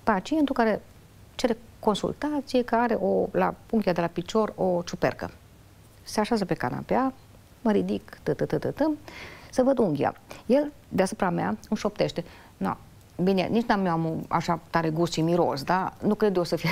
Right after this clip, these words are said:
<laughs> de la covid.” Și mă trișează cu unghia, ca să, adică, și intrăm într-o rețea de minciuni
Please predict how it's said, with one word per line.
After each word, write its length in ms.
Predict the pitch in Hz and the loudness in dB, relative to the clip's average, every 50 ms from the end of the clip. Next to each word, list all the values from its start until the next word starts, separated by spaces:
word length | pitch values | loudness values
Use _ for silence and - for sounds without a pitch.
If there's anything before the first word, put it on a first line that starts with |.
| 190 - - | -2 0 2
<laughs> 0 | |
de 120 | 175 170 160 | 0 2 2
la 80 | 170 - | 0 -2
covid.” 420 | - - 143 131 - 139 143 - - - - - - - - - - - - - - - - - | 0 -4 -2 0 0 -4 -4 -6 -12 -14 -14 -16 -16 -16 -16 -16 -16 -16 -16 -16 -16 -16 -16 -12
Și 260 | - - - 220 175 - - - | -8 0 0 0 0 0 -4 0
mă 160 | - 202 214 | 2 2 2
trișează 460 | - 180 185 - 269 277 269 - 262 | 4 0 0 2 2 0 2 0 -2
cu 160 | 240 - 247 | 0 2 2
unghia, 260 | 226 185 151 135 147 | 2 2 2 0 -2
ca 140 | - - 160 | -2 -2 -6
să, 160 | 156 - - - - 50 - | -4 -4 -6 -8 -8 -14 -2
adică, 340 | - 139 196 226 - 226 - - - | 0 0 0 2 0 -2 -4 -2 -8
și 280 | - - - - - | -8 -8 -6 -2 2
intrăm 420 | 233 254 240 - 254 294 311 302 285 | 2 2 4 4 2 2 0 -2 -2
într-o 360 | - 233 240 - 240 233 208 - | -2 -2 0 2 0 -2 -2 0
rețea 500 | - - 170 175 175 - - 254 254 240 - | -2 0 2 2 0 0 0 -2 -2 -2 -6
de 160 | 175 - 190 180 | -2 -2 0 2
minciuni 420 | 180 180 185 - - 254 240 | 2 0 0 0 0 0 0